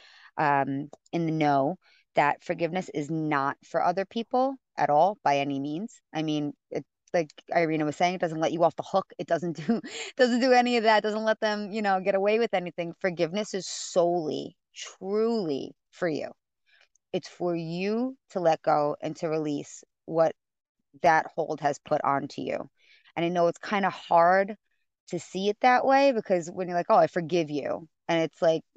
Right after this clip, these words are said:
"Yeah, but you're giving it to the other person." It's like, but when you're looking in a mirror and you say, "I forgive you," who are you talking to? You're talking to yourself. And you can forgive yourself,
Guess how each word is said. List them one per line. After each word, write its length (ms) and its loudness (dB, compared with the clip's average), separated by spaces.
"Yeah, 160 2
but 120 -4
you're 100 -4
giving 360 -2
it 120 -6
to 60 -8
the 120 0
other 100 0
person." 540 -2
It's 140 -10
like, 200 0
but 140 -2
when 180 4
you're 120 2
looking 320 0
in 80 -2
a 40 -2
mirror 400 0
and 140 -6
you 60 -6
say, 180 2
"I 120 6
forgive 360 -2
you," 300 -2
who 60 -2
are 40 0
you 60 -2
talking 360 2
to? 60 -6
You're 240 -6
talking 260 2
to 60 -6
yourself. 440 0
And 240 0
you 80 -2
can 160 -2
forgive 360 0
yourself, 560 2